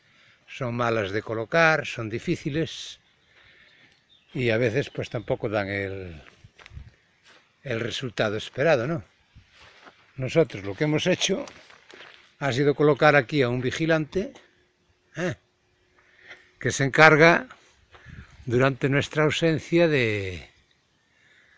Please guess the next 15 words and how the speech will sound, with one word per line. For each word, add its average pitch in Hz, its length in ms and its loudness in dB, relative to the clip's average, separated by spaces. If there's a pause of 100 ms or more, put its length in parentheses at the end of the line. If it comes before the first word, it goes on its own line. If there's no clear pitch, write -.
(320)
de 123 180 6
velar 131 380 8
por 120 180 -2
nuestros 120 380 -2
intereses, 113 800 -4 (260)
¿eh? 185 160 -2 (680)
Hemos 117 260 -2
copiado 123 500 2
el 117 100 -2
perfil 123 520 -4
de, 107 500 -6 (760)
de 127 100 -6
un 117 80 -2
halcón 127 320 -2
peregrino, 202 800 2